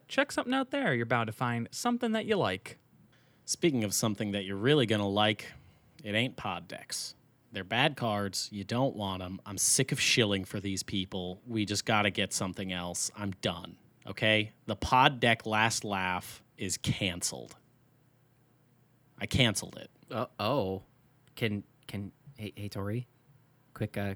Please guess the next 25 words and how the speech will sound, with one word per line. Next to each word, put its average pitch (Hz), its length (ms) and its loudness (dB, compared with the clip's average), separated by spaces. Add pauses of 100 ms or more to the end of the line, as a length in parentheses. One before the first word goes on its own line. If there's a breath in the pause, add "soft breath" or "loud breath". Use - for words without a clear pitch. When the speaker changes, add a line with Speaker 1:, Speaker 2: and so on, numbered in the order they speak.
(140)
Speaker 3:
quick - 200 -4
producer 104 360 0
meeting. 117 220 4
Can - 140 -2
you 180 80 2
do 90 100 -2
Speaker 2:
It's 127 100 0
Speaker 3:
that? 202 100 0
Speaker 2:
canceled. - 560 2
Speaker 3:
Can 107 100 -4
you 131 80 0
just - 340 -4
stop, - 500 -2 (120)
Speaker 1:
No. 123 180 2
Speaker 3:
stop 104 460 -2
a 113 40 0
sponsor 104 480 0
in 120 100 4
the 104 60 4
middle 104 240 0
of 104 80 0
our 92 60 -2
contract? 131 680 -4 (1120)
Speaker 1:
He 123 140 -4
can - 160 2